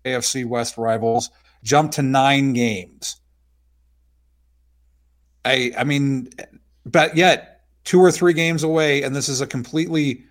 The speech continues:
we're having a completely different conversation about this organization. It's, it's just, it's weird. And there's a tweet that Andrew Mason had, and I, obviously we're gonna,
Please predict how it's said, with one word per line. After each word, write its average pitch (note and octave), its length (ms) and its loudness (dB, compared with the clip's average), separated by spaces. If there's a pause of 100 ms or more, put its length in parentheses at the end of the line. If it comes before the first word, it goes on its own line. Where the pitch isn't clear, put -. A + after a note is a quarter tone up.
(600)
we're D3 120 4
having E3 200 4
a C#3+ 60 2
completely F3+ 520 -2
different E3+ 420 -4
conversation C3 1000 -4 (480)
about C#3 320 0
this B2+ 160 -2
organization. A#2+ 880 -6
It's, - 460 -4
it's C3+ 220 -6
just, - 280 -6
it's - 140 -6
weird. G#2+ 480 -8 (1160)
And E3+ 360 -2 (680)
there's D#3+ 340 2
a E3 60 2
tweet A#3+ 400 0
that F#3+ 120 0
Andrew D#3+ 320 0
Mason D3+ 380 0
had, G2+ 480 -8
and C#3 140 -4
I, C3+ 500 -2 (140)
obviously D3 500 0
we're C#3 180 -2
gonna, B2+ 180 -2